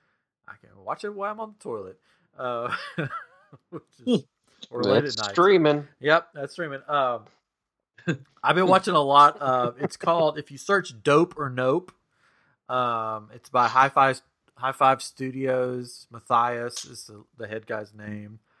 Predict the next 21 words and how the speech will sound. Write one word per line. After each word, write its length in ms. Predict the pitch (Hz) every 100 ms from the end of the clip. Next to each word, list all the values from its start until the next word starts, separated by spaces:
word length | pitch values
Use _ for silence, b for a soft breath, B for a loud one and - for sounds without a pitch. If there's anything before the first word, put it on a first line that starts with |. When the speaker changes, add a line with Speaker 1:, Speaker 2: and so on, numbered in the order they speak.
| _ _
Speaker 1:
But 140 | 135 131
basically, 440 | 165 170 160 139
they 160 | 127 131
take 300 | - 147 139
a, 80 |
uh, 520 | 123 - 117 110 107 104 - _ _ _ _ _
they 120 | 127
take 240 | - 160 156
a, 220 | 123 123 _
like, 160 | 113 113 _ _
all 160 | 120 147
these 180 | 147 120
random 340 | 123 127 120
products. 720 | - 120 123 104 101 - - - _ _ _ _ _ _ _
Like, 180 | - 120
they'll 120 | 139
do 160 | 127 131
an 60 | 120
episode 460 | 123 120 127 117
that's, 220 | 110 107
like, 380 | 113 110 104 -